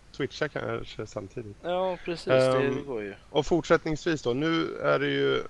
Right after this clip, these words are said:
Speaker 1: fortsättning då på ett spel som kom här bara redan under tvåtusenfjorton. Men jag skulle vara så jätteglad om det kom,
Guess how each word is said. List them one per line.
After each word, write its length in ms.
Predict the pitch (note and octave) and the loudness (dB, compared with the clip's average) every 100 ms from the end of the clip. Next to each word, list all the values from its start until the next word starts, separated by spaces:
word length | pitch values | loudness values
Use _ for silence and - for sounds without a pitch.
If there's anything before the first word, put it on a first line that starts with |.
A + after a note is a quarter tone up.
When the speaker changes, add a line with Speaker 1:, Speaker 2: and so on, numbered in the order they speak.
| - | -12
Speaker 1:
fortsättning 760 | - - B2+ - C3+ - B2+ A2 | -12 -8 -8 -2 -2 -2 -8 -4
då 160 | G#2+ | -6
på 240 | G2+ - G#2+ | -6 -10 -12
ett 160 | G2+ | -10
spel 420 | - - A#2 A2+ G#2+ | -16 -8 -4 -2 -4
som 240 | - G#2 | -8 -10
kom 340 | - B2+ A2+ | -2 0 0
här 200 | G2+ G2+ | -4 -6
bara 300 | G2+ G#2 G#2 | -2 0 0
redan 400 | G#2+ G#2 G#2 G#2 G#2 - _ - - - | 0 -2 -2 -4 -6 -18 _ -20 -20 -14
under 200 | A2 G#2 | -8 -8
tvåtusenfjorton. 1000 | G2+ A2 - G2 - G#2 - - A2+ G2 | -6 -10 -10 -8 -6 -6 -6 -2 -2 0
Men 200 | G#2+ A2 - | -2 -2 -2
jag 180 | A2+ A2+ | -4 -6
skulle 220 | - A2+ | -8 -10
vara 80 | A2 | -8
så 140 | - A2+ A#2 A#2 - | -10 -12 -14 -18 -2
jätteglad 800 | D#3 C3+ - A#2 C3+ C3 G#2+ G2+ | -2 -2 -4 -6 0 2 2 0
om 140 | G#2 | -6
det 80 | G2+ | -8
kom, 380 | - G#2 G2+ | -4 -4 -4